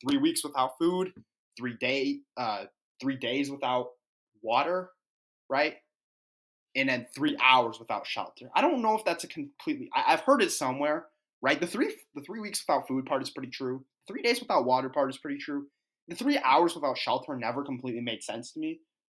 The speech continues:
'Cause, like, the way I thought of it as a kid was, like, if you're out on a sunny day, why could you not survive without shelter?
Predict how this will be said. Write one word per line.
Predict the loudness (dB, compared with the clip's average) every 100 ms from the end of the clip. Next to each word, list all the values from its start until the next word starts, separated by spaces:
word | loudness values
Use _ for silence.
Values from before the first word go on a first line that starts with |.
| _
'Cause, | -6 2
like, | 2 0 _ _ _ _ _ -4
the | 6
way | 8
I | 10 8
thought | 6 4
of | 4
it | 0
as | -6
a |
kid | -8 -6
was, | -4 -4
like, | -6 -8 _ _ -12
if | -6 -2
you're | -2 -4 0
out | 2 4
on | 0
a | -4
sunny | -6 -6 -4
day, | -4 -4
why | -4 -6
could | -6 -10
you | -10
not | -10
survive | -10 -10 -10
without | -10 -14
shelter? | -12 -14 -14